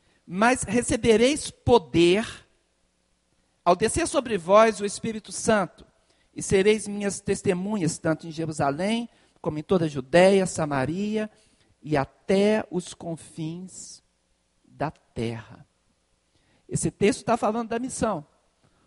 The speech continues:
porque a missão é o que nós fomos incumbidos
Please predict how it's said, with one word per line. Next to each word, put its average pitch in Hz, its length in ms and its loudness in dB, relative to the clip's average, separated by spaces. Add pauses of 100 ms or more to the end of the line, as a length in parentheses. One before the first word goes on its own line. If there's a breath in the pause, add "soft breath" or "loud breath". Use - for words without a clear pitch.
(120)
porque 185 400 2
a 185 100 4
missão 233 760 0
é 226 160 4
o 226 80 4
que 233 340 -4
nós 233 500 -8 (400)
fomos 226 640 2
incumbidos 220 1200 -2